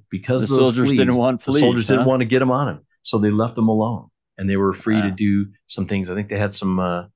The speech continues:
Speaker 1: uh, a, a Torah in there or something like that, or I can't remember exactly. I might be messing the story up, but that's basically it. It's like, and to be, to be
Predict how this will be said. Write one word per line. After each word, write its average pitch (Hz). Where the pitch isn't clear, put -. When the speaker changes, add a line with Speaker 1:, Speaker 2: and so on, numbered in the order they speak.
Speaker 1:
uh, 87
a, -
a -
Torah 95
in 95
there 92
or 90
something 92
like 90
that, 87
or 82
I 104
can't 104
remember 101
exactly. 95
I 87
might 98
be 95
messing 95
the 82
story 95
up, -
but 87
that's 110
basically 110
it. 92
It's 87
like, 98
and 107
to 110
be, 113
to 110
be 120